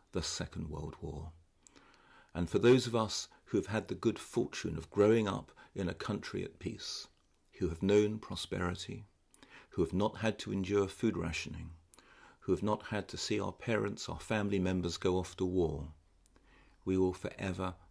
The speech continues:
owe a debt to those who gave their lives and to those who had their lives destroyed so that we may live in peace and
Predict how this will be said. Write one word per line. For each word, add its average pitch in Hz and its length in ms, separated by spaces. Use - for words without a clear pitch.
owe 87 100
a 87 60
debt - 380
to - 100
those 92 380
who - 180
gave 98 280
their 101 160
lives 71 600
and 85 120
to 87 120
those 87 340
who 92 100
had 80 240
their 85 120
lives 80 360
destroyed 71 640
so - 180
that 82 320
we 80 360
may 80 160
live 82 460
in - 280
peace - 500
and 78 340